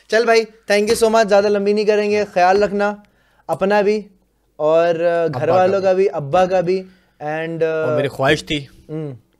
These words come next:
Speaker 2: कि यार, के शबीर अंकल के साथ मैं स्क्रीन शेयर करूं।
Speaker 1: आया, आया, आया।
Speaker 2: रह गई। तू क्यों नहीं आया अपने अब्बा के साथ बे?
Speaker 1: <sighs> मैं आया था
Speaker 2: फिर?
Speaker 1: और मैंने बहुत अच्छे टाइम पे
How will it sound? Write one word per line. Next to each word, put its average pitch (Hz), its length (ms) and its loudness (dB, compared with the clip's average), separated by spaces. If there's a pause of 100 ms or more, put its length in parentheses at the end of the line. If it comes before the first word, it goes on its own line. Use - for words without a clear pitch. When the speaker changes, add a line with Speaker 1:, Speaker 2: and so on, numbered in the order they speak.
Speaker 2:
कि 123 160 -6
यार, 127 260 -4
के 120 680 -6
शबीर 120 400 -12
अंकल 117 180 -10
के 117 100 -10
साथ 113 180 -10
मैं 110 220 -16
स्क्रीन 113 240 -16
शेयर 113 280 -12
करूं। 110 260 -14 (180)
Speaker 1:
आया, 147 280 -6
आया, 104 220 -16
आया। 90 180 -20
Speaker 2:
रह 110 160 -14
गई। 117 220 -12 (540)
तू 151 100 -8
क्यों 151 160 -12
नहीं 143 120 -12
आया 117 160 -10
अपने 113 180 -14
अब्बा 107 200 -14
के 104 120 -14
साथ 107 160 -16
बे? 113 200 -18 (720)
Speaker 1:
<sighs> - 600 -14
मैं 208 100 -2
आया 180 300 2
था 214 300 -4 (280)
Speaker 2:
फिर? 120 140 -4
Speaker 1:
और 175 180 2
मैंने 185 340 -6
बहुत 160 380 -12 (120)
अच्छे - 320 -14
टाइम 165 300 -12
पे 180 80 -10